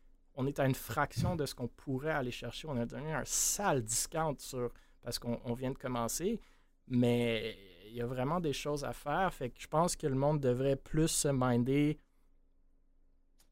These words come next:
c'est quoi nos statistiques, puis mettez-les sur papier. Euh, c'est quoi la visibilité qu'on va chercher, les impressions, les engagements,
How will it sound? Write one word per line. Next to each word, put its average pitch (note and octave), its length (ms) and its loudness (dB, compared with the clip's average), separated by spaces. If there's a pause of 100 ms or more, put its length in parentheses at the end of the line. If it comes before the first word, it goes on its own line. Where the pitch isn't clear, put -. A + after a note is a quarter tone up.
c'est - 220 4
quoi D#3+ 180 8
nos F3+ 120 8
statistiques, - 1000 0 (240)
puis - 140 -20
mettez-les A2+ 420 -4
sur - 220 -8
papier. C3+ 560 -6 (800)
Euh, A2 340 0
c'est - 160 -6
quoi D#3 160 -2
la D#3+ 120 6
visibilité B2+ 640 -2
qu'on C#3 140 -4
va B2 120 -6
chercher, B2 340 -4
les C3+ 220 -2
impressions, B2+ 480 -2
les C3+ 180 -2
engagements, B2 680 0